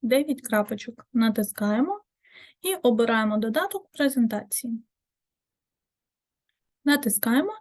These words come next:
чекаємо. Після завантаження в нас є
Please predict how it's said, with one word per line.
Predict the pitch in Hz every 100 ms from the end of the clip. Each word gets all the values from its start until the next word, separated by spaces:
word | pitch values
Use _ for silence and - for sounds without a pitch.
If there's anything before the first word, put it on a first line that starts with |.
| -
чекаємо. | 285 277 214 220 226 233 _ _ _ _ _ _ _ _ _ _ _ _ _ _ _
Після | 359 392 285
завантаження | 254 254 233 220 208 196 269 392 453 359
в |
нас | 294 285 262 233
є | 220